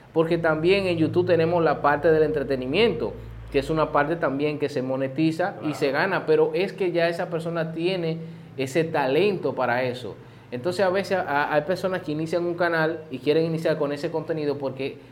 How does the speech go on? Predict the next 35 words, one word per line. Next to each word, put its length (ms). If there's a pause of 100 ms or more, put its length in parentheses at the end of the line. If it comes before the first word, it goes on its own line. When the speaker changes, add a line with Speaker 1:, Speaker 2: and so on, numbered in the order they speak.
Speaker 1:
genera 300
muchas 340
visitas, 520
y 80
más 200
visitas 460
es 40
más 200
dinero. 380 (420)
No 220
es 180
así. 380 (480)
Yo 160
he 60
trabajado 600
varios 480
canales 580 (260)
de 220
temas 440
virales 500 (120)
y 120
temas 380
de 100
nicho. 380 (240)
En 120
mi 120
caso, 580
los 220
temas 320
de 120
nicho 380
son 280
muchísimo 500
más 220
poderosos. 580